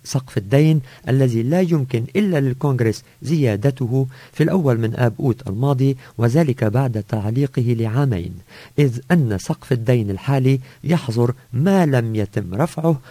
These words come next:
على الولايات المتحدة استدانة أكثر من الحد الأقصى الحالي والبالغ ثمانية وعشرين ألفا وأربعمائة مليار دولار.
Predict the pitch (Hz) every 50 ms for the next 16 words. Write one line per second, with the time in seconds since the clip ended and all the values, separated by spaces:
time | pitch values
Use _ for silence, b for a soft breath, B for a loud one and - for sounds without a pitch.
0 | B B B - 107 151 175 170 151 135 127 117 113 117 123 123 - 107 98 98
1 | - - 143 131 - 107 98 90 92 92 B B B B B - - 123 - -
2 | - 131 120 127 160 160 135 113 101 95 - - 170 - - - - 120 104 110
3 | 131 127 117 104 - - - 139 123 113 110 - - 135 127 - - - 110 101
4 | - - 131 135 139 135 139 139 131 B B B B B 120 123 127 127 127 127
5 | 165 156 131 117 117 107 b b b b b - - 131 127 151 170 175 160 147
6 | 131 120 117 113 113 117 - - 131 147 147 131 120 117 - 139 135 131 131 -
7 | 123 120 113 110 - 123 117 107 104 104 101 107 117 143 - - 123 117 - -
8 | - - - 113 113 107 110 123 127 120 120 127 127 - - 110 107 120 147 127
9 | 104 95 -